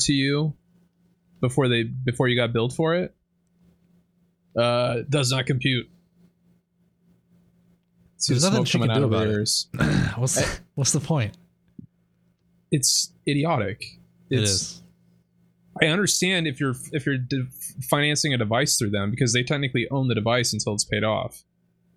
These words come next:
Speaker 1: So they need to make sure they're gonna be able to get their money, thus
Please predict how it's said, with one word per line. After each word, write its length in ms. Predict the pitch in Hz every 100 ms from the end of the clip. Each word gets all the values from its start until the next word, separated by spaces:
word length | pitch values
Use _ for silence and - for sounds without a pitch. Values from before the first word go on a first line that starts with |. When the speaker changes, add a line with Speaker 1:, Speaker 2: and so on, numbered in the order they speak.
| _
Speaker 1:
So 400 | - - 110 107
they 120 | 107 120
need 120 | 123
to 60 | 123
make 180 | 117
sure 180 | - 143
they're 120 | 117
gonna 120 | 113 110
be 60 |
able 120 | 107 104
to 20 |
get 120 | 107
their 100 | 104
money, 420 | 104 117 107 101 104
thus 380 | 104 104 -